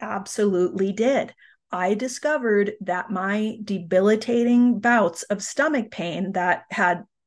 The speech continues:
you know, the doctors had put me on long-term proton pump inhibitors for was actually a result of eating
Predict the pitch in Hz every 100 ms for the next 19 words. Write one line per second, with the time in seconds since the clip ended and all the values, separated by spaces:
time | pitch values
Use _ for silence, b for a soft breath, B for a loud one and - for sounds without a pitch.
0 | _ _ - 185 170 175 - 214 208 208
1 | 202 185 190 220 - 214 185 185 185 185
2 | 208 220 233 233 226 220 220 220 B B
3 | B _ - 226 285 - 196 175 165 190
4 | 165 175 175 185 180 180 170 165 - -
5 | 180 170 196 - 208 196 220 214 202 220
6 | 254 - 294 269 247 233 202 - _ 202
7 | 202 214 208 180 208 214 214 - 196 -
8 | - 214 208 202 196